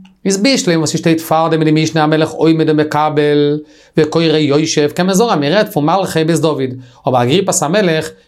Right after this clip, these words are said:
וואס הייסט, אז ער איז עמד וקיבל, דאס איז א ביז יצט, אז ער געזעצן. ענטפערט די גמרא, קודם אפריז, מיר האבן פאר דיקע בלאט, אז זיי געווען בעזרת נשים,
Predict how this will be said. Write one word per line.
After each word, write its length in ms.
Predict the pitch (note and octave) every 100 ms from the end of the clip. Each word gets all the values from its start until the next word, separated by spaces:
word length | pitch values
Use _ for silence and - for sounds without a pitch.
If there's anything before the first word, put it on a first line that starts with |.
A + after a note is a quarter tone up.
| -
וואס 260 | C#3 D#3 E3
הייסט, 420 | F#3 D#3+ D#3+ - _ C#3+
אז 200 | C#3 C#3
ער 120 | C3+
איז 140 | C3
עמד 400 | B2+ E3+ F3+ D#3+ D#3
וקיבל, 320 | D#3 G#3+ E3
דאס 100 | E3+
איז 100 | D#3
א 40 |
ביז 220 | D3 D#3+
יצט, 160 | G3 F#3+
אז 100 | D3+
ער 60 | D#3
געזעצן. 420 | D3+ D3+ D#3 G#3+ - _ - - -
ענטפערט 300 | - F3 F3+ D3+
די 40 |
גמרא, 180 | E3 E3+
קודם 280 | D3+ F3 E3+
אפריז, 380 | C3+ - F3+
מיר 140 | E3 D#3
האבן 160 | D#3+
פאר 160 | D3 F#3
דיקע 200 | E3 E3
בלאט, 380 | D3+ C#3+ C3+ -
אז 160 | C3+ -
זיי 100 | C3
געווען 200 | D3 D3+
בעזרת 280 | C#3 C3+ A#2+
נשים, 400 | A#2+ F3 A3 E3+